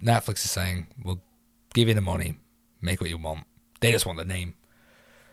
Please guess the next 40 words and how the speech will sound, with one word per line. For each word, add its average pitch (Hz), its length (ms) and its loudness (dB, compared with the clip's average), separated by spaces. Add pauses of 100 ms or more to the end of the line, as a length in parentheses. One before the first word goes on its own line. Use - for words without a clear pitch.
(300)
And 113 140 2
the 110 60 6
directors 107 400 4
will 101 120 0
think, 101 280 0
"Right, 92 240 -4 (880)
not 339 120 6
in 120 60 4
all 95 160 -2
cases, 90 400 -4
but 95 140 -6
in 87 60 -4
a 85 80 -4
lot 87 200 -2
of 90 60 -10
cases, 87 560 -4 (640)
I've 98 100 -2
had 107 160 2
this 110 140 2
idea 127 340 4
that 90 80 0
I 82 40 0
wanted 95 300 -4
to 107 80 -2
do, 110 240 2
but 90 140 -4
I 87 80 2 (200)
haven't 107 400 -2
had, 90 360 -2 (840)
um, 92 420 0
the - 80 -4
chance 104 260 2
to 110 60 -4
make 127 220 4
it - 40 0
yet." 85 220 -2 (400)
Just - 180 -6
'cause 80 180 -10 (1160)
lots - 180 -6
of 87 100 -6